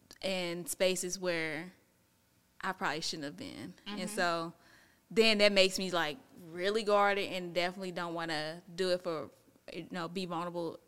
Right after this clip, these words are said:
Speaker 1: um, in those spaces where I definitely can be.
Speaker 2: Mm-hmm.
Speaker 1: It's like, because I, I had poor judgment before, it's like I'm questioning myself
Speaker 2: Mm-hmm.
Speaker 1: and making that next step, you know what I'm saying? So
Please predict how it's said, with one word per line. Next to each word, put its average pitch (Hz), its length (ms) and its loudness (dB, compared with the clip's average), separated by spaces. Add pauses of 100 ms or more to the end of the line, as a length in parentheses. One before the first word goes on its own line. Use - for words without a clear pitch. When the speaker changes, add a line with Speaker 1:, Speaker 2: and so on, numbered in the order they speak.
(140)
Speaker 1:
um, 165 420 -8
in 185 380 -6 (100)
those 196 340 0
spaces 190 360 -2
where 170 140 -2
I 180 180 -2
definitely 190 380 -4
can 214 320 -4
be. 220 240 -4 (140)
Speaker 2:
Mm-hmm. 214 340 -10
Speaker 1:
It's - 140 -2
like, 196 260 6 (280)
because 196 400 0
I, 175 600 0 (420)
I 170 540 -4 (140)
had 185 340 -2
poor 208 240 0
judgment 175 420 -2
before, 175 520 0
it's 170 140 -6
like 160 220 -6
I'm 175 120 -4
questioning 185 480 0
myself 160 680 -2 (120)
Speaker 2:
Mm-hmm. 214 400 -10
Speaker 1:
and 180 800 -4 (260)
making 185 340 0
that 170 160 2
next 170 320 0
step, 175 360 -4
you 196 80 -6
know 190 60 -2
what 180 80 -2
I'm 190 40 -8
saying? 185 240 -8
So 180 340 -2